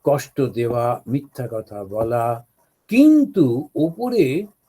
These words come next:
চেহারাটা খুব সুন্দর, পোশাক আশাক খুব সুন্দর, মনে হবে যেন খুব অ্যারিস্টোক্রেটিক ফ্যামিলি, মনে হবে অত্যন্ত শিক্ষিত মার্জিত পরিবারের, কিন্তু ভেতরে ব্যবহারটা অত্যন্ত হিংস্র,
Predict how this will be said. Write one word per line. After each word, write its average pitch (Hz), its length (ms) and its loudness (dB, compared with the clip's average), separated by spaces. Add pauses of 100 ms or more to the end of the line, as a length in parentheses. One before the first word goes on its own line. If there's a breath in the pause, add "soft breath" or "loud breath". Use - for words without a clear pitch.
(160)
চেহারাটা 165 540 -4
খুব 285 180 -4
সুন্দর, 147 480 -2 (520)
পোশাক 156 360 -8
আশাক 240 320 -8
খুব 247 160 -8
সুন্দর, 143 420 -2 (440)
মনে 170 240 0
হবে 196 140 4
যেন 208 220 2
খুব 220 180 -8
অ্যারিস্টোক্রেটিক 180 800 -4
ফ্যামিলি, 151 480 -2 (380)
মনে 165 180 -2
হবে 180 160 0
অত্যন্ত 180 400 -4
শিক্ষিত 170 540 -6
মার্জিত 147 600 -2 (500)
পরিবারের, 143 560 2 (360)
কিন্তু 139 260 -4
ভেতরে 185 600 0
ব্যবহারটা 139 680 -6
অত্যন্ত 143 560 -10
হিংস্র, 123 640 -6